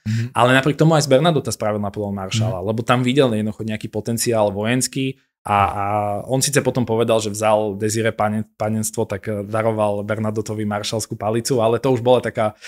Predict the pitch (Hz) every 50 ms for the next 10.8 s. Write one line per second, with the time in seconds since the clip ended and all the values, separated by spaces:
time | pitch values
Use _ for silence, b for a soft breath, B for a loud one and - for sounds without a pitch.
0 | B B B 123 117 139 147 156 151 147 156 147 151 151 151 156 151 131 131 131
1 | 139 - 139 143 143 143 139 131 143 135 143 127 131 139 131 139 139 147 160 170
2 | 160 131 127 143 156 160 143 135 135 123 - 117 110 127 127 120 - 113 110 107
3 | 107 104 101 - 104 104 107 107 113 110 110 110 - - - _ - 131 127 127
4 | 127 135 139 139 123 135 123 123 120 113 - 131 135 135 143 123 - - 147 139
5 | - 139 135 135 131 127 - 131 117 - 135 110 98 95 117 113 113 110 113 113
6 | 107 104 104 - 104 98 95 - 120 120 120 147 151 135 135 135 - - - 127
7 | 127 127 - - 160 165 156 156 160 151 147 - - 127 117 123 127 127 120 110
8 | 110 107 104 110 - - 123 120 120 117 113 110 104 110 107 104 - 113 113 113
9 | 110 110 107 - 117 107 - 117 107 - 123 117 104 95 104 101 98 - - -
10 | - 110 113 107 104 101 - 98 98 101 98 - 87 - -